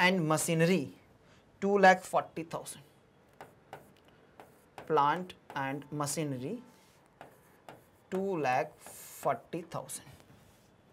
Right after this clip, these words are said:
नेक्स्ट आइटम परचेजेस, नेक्स्ट आइटम है परचेजेस।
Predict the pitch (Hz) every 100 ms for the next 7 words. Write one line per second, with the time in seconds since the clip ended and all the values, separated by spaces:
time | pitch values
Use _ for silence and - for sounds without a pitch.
0 | - - - - - - - 170 220 214
1 | 226 208 233 233 - - 185 160 165 156
2 | 156 - - - - - _ _ - -
3 | - _ _ 156 165 202 - 196 170 170
4 | 160 151 156 - - _ _ - - 147
5 | - 127 101 98 - -